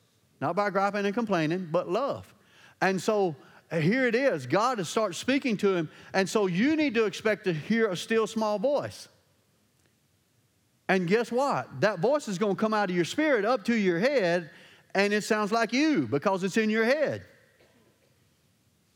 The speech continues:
And that's no fun either, 'cause you're like, "Ah." But you gotta discern if it's God or if it's the enemy. And the enemy's not gonna tell you to go down and,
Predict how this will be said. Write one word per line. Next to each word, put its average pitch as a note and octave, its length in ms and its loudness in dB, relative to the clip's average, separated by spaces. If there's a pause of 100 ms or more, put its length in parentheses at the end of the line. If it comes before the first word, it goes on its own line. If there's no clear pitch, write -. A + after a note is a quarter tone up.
(260)
And D3 100 -4
that's D4 200 -2
no A3 120 0
fun A#3+ 320 -2
either, E3+ 320 -2 (200)
'cause C3+ 160 -8
you're E3 120 -2
like, D3 240 -2
"Ah." A3+ 320 -14 (300)
But G3 180 0
you A#3 40 0
gotta A3 260 0
discern B3+ 500 0
if - 100 0
it's G#3+ 160 0
God G#3+ 320 2
or G#3+ 60 0
if F#3+ 120 -2
it's G#3 160 0
the A3 160 0
enemy. G#3+ 320 0 (380)
And F3+ 160 0
the A3+ 100 2
enemy's C#4 300 0
not A3+ 180 0
gonna A3 200 0
tell D4+ 240 2
you A#3+ 100 0
to F#3+ 60 0
go G3 160 2
down F#3+ 260 2
and, D3 220 -2